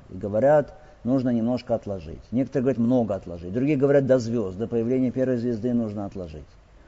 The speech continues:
И насмехаются даже над, э, последователями сунны за то, что они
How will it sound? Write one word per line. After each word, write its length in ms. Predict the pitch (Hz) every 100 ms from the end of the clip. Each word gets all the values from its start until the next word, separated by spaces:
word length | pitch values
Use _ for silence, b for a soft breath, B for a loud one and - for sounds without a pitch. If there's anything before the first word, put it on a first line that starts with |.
| b b b - - -
И 580 | 123 135 127 - 101 -
насмехаются 800 | 110 127 127 113 143 147 123 110
даже 300 | 123 120 113
над, 320 | 117 104 95
э, 280 | 95 78 - - - - - -
последователями 580 | 117 131 127 117 110 104
сунны 460 | - 139 139 143
за 100 | 113
то, 140 | 101 123
что 160 | -
они 280 | 107 120 123